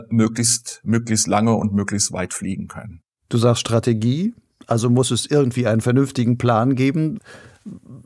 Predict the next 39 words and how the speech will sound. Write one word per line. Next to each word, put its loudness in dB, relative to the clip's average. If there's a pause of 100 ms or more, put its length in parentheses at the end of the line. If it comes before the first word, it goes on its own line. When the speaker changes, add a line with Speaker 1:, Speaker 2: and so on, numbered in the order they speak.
(240)
Speaker 2:
Also 0
worauf 2
achtet -2
ihr 4
oder 4
was 0
sind 0
so 2
eure 2
Regeln, 2
die 0
ihr 0
für 0
das 0
gemeinsame 4
Fliegen -2
für -4
euch -4
aufgestellt -4
habt? -10 (840)
Speaker 1:
Also 0
der, 0
der, 0
der 2
erst-, 2
der 0
erste 2
Plan 2
ist 0
sicherlich, 0
äh, 2
z-, -4
erstmal 2
gemeinsam 2 (100)
hochzukommen. -4 (180)
Ja, 0
was -2
sicherlich, 0
äh, 2